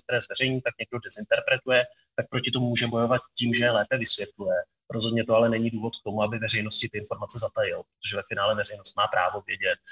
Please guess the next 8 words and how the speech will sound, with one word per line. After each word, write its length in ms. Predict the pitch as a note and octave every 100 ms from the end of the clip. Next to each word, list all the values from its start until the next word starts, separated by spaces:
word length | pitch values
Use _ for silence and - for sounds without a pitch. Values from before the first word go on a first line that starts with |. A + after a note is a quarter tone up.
| -
co 80 | -
veřejná 340 | G#2+ F#2+ F#2 F#2+
správa 380 | - F#2 F2+
dělá, 380 | F2+ F2+ E2+ - -
na 60 |
čem 180 | G2 G#2
pracuje 460 | - - - F2+ E2+ - - _
a 40 | -